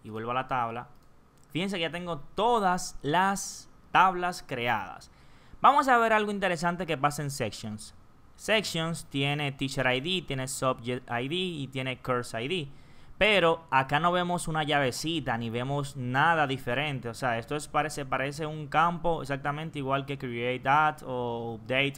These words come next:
at. Pero, ¿qué pasa si yo in-, inspecciono esta tabla? Si yo le doy, por ejemplo, alter para actualizar algo.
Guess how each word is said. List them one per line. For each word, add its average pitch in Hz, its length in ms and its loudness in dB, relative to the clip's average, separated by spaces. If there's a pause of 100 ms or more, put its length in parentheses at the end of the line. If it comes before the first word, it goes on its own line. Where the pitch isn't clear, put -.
(120)
at. 110 240 -4 (760)
Pero, 185 240 4
¿qué 220 100 0
pasa 254 140 6
si 240 180 -2
yo 202 380 2
in-, 165 240 -6
inspecciono 160 800 -2
esta 143 280 -4
tabla? 104 400 -2
Si 123 160 -8
yo 123 80 -4
le 147 80 0
doy, 156 160 0
por 143 100 -2
ejemplo, 139 320 -2
alter 117 380 2 (100)
para 110 180 -4
actualizar 113 520 -4
algo. 101 320 -4